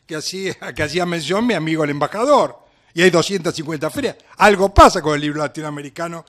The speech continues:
que no está resuelto. Ahora, la otra, la otra es, no, mirá, no se puede mejorar la circulación. Estamos condenados,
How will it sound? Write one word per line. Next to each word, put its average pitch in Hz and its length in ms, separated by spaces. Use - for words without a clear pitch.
que 175 160
no 208 80
está 208 240
resuelto. 143 800
Ahora, 180 280
la 196 80
otra, 240 200
la 214 180
otra 220 260
es, 226 240
no, - 380
mirá, - 280
no 208 160
se 214 160
puede 165 280
mejorar 139 320
la 123 40
circulación. 135 300
Estamos 190 300
condenados, 220 840